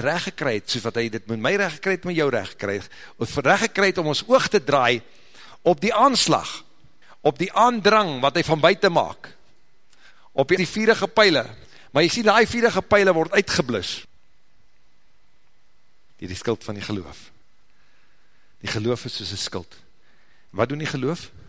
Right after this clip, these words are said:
Die geloof laat Christus, die salwing, in my hart woon.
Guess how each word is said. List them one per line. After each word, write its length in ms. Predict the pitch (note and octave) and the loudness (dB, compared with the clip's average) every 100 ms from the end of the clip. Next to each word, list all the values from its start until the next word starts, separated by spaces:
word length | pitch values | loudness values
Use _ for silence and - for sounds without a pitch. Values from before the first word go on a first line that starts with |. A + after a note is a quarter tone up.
| - - - - - - - | -20 -20 -20 -20 -20 -20 -12
Die 80 | G#2 | -8
geloof 460 | - G2+ B2+ D3+ - | -6 -4 -2 -4 -6
laat 180 | G#2+ - | -10 -10
Christus, 920 | - - C3 - F#2 - - - - - | -10 -10 -8 -8 -8 -8 -8 -10 -16 -12
die 120 | F2+ | -8
salwing, 400 | G2 E2+ D2 C#2 - - - - - - - - - - | -6 -8 -12 -16 -20 -20 -20 -20 -20 -20 -20 -20 -20 -20
in 80 | E2+ | -14
my 80 | D#2+ | -10
hart 320 | D#2 - - | -10 -12 -16
woon. 180 | - | -18